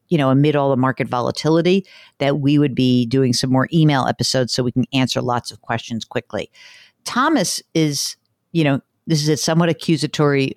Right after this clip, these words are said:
um, email, Mark. He says, "You talk about staying the course. I'm retired. I cannot add to it, and it is going in the toilet." All caps. "What do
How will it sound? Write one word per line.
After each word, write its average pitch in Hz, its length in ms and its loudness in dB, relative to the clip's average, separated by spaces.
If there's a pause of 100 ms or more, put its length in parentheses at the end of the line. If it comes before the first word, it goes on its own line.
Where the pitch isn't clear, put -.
um, 131 240 0
email, 147 380 2
Mark. 120 340 -2
He 143 80 0
says, 135 240 -2
"You 175 100 4
talk - 400 -2
about 135 240 -2
staying 139 340 -2
the 123 60 -4
course. 147 320 -2
I'm 202 200 0
retired. 240 400 0
I 269 80 -2
cannot 269 320 -2
add 156 220 -2
to 175 80 2
it, 170 140 2
and 147 200 0
it 151 100 -2
is 143 140 -2
going 160 340 0
in 143 140 0
the 135 80 -2
toilet." 135 400 0 (420)
All 156 180 0
caps. 117 360 -6
"What 147 260 -2
do 160 160 0